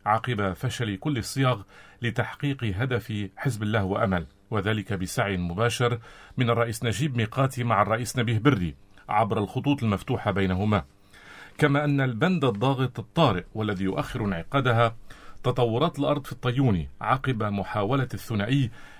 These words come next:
اجتياح منطقة عين الرماني وما تبعها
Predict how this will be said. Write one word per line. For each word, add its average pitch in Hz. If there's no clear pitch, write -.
اجتياح 131
منطقة 127
عين 113
الرماني 107
وما 113
تبعها 113